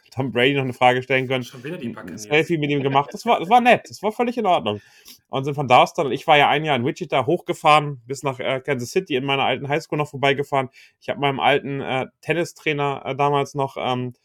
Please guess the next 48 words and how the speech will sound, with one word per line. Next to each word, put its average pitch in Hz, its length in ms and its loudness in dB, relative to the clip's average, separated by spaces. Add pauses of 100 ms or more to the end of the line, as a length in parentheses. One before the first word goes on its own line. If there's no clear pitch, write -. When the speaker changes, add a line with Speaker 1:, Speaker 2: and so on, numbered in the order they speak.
(320)
Speaker 1:
noch 127 80 -4
ein 131 80 0
Buch 180 140 2
in 175 80 6
die 147 60 2
Hand 151 140 -2
gedrückt 143 240 0
von 131 160 -2
uns, 131 160 -4
das 123 140 -10
war 135 80 0
ganz 127 180 -4
schön, 139 320 0
und 117 220 -4
sind 117 220 -6
weitergefahren 127 760 0 (320)
bis 123 160 -10
nach, 123 240 -2
äh, 110 140 -4
Kansas 123 320 -6
City 165 220 -4
und 123 100 -4
haben 127 140 -4
dann 143 320 2
das 131 160 0
erste, 143 680 0
ähm, 127 480 -4
Heimspiel 147 380 -2
der, 143 160 0
der 139 200 -4
Chiefs, - 380 -6
ähm, 113 380 -8
Thursday 127 280 -4
Night 123 200 -4
Football 143 420 0
gegen 131 240 -2
die 135 140 -4
Chargers. 147 560 -2 (400)
Geiles 131 280 4
Spiel 147 300 -2
mit 131 120 -2
einer, 113 600 -2
äh, - 40 -20
spielentscheidenden 120 680 -2
Rookie-Interception 131 960 -4
von 123 140 -4
Jalen 123 280 0
Watson. 139 400 -2